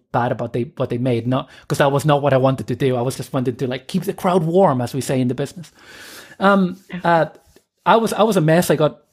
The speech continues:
I got, I got drunk, and I ended up repeating jokes by the end of the night, and, uh, people booed me. Friends of mine booed me. It was, it was fun. I had a fun time. It was very messy, but it gave me, like,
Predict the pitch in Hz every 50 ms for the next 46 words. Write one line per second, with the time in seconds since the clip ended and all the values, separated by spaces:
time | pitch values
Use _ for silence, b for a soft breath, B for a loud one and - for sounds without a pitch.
0 | _ - 143 151 151 143 - 143 139 170 175 - - 139 139 147 160 156 151 143
1 | 147 151 151 143 135 139 127 - 156 147 143 135 131 131 135 135 - 143 131 139
2 | 135 143 123 139 127 127 131 135 135 127 120 113 117 117 113 b b b b -
3 | 160 143 143 127 113 123 143 147 147 139 139 143 143 143 147 b b b b -
4 | - 180 165 165 156 - 117 135 147 143 143 139 135 120 147 147 143 143 139 135
5 | 135 - _ - 147 147 151 156 175 190 170 170 175 - - 202 202 190 - 156
6 | 175 214 208 202 - 180 175 156 170 147 139 131 123 - _ 165 143 143 - 214
7 | 190 175 156 147 139 - 143 - B B B B B B 196 196 214 180 226 240
8 | 262 285 269 277 240 214 190 175 165 156 156 -